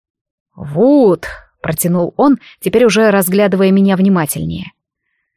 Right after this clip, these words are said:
«Хотите, стало быть, нанять? Так я уже работаю у вашего жениха». «Он мне не жених».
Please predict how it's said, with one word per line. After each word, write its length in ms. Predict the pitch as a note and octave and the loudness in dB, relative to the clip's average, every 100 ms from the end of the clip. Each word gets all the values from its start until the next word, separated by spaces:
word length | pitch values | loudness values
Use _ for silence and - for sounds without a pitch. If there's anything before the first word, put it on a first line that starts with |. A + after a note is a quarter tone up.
| _ _ _ _ | _ _ _ _
«Хотите, 640 | C3+ G#3 G#3+ C4 C4+ B3+ | -2 -2 0 0 0 -2
стало 380 | - G#3+ A3+ A3+ | -2 0 2 2
быть, 440 | F#3 A3 - - - | 2 0 0 -6 -4
нанять? 800 | F3 F3+ F#3+ A#3+ G3 - - _ _ _ _ | -2 0 2 2 0 -6 -12 _ _ _ _
Так 200 | - - | -20 -12
я 240 | B2 G3 C4 | -4 0 2
уже 260 | C4+ G3+ | 2 2
работаю 640 | A#3+ C4 F3 F3 F3 A#3+ A#3+ | 2 2 0 0 0 0 2
у 40 | |
вашего 420 | F3 F3+ - G#3+ A3+ | 2 0 0 -2 0
жениха». 800 | A3 A#3+ B3 - D#3 E3 E3+ - _ _ _ _ - | 2 2 0 -2 -2 0 -2 -4 _ _ _ _ -2
«Он 140 | A3+ | 2
мне 180 | A#3 A3+ | 4 4
не 160 | A3+ A3+ | 4 2
жених». 480 | G#3 A#3+ A3 - | 2 2 0 -4